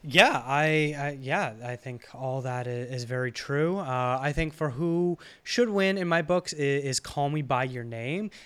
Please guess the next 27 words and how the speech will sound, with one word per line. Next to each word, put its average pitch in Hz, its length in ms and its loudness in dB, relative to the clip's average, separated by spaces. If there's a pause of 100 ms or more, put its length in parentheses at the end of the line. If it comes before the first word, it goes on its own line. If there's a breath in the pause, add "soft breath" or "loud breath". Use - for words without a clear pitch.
(120 soft breath)
That 139 220 2
was 160 160 -2
the 151 80 -12
movie 131 760 -6
that 123 260 -6
if 120 140 -6
I 131 80 2
had 123 240 -2
a 120 40 -10
vote 123 260 -4
of 123 180 -8
the 127 80 -6
nine 117 600 -6
was, 117 680 -6
was 127 180 -8
my 117 140 -8
favorite 120 500 -8
of 117 260 -10
them. 117 160 -10
I 110 120 -12
think 117 200 -16
it 113 100 -12
does 117 180 -8
some 120 200 -6
really 120 280 -6
interesting 117 320 -12
things. 117 320 -12